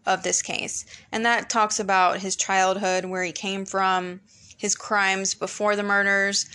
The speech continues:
and, you know, how he basically got into this life.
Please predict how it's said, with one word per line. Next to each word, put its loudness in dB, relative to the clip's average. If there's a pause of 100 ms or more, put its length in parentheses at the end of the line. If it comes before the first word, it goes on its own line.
(460)
and, 0
you -2
know, 0
how 2
he -4
basically -2
got 2
into -4
this -2
life. -6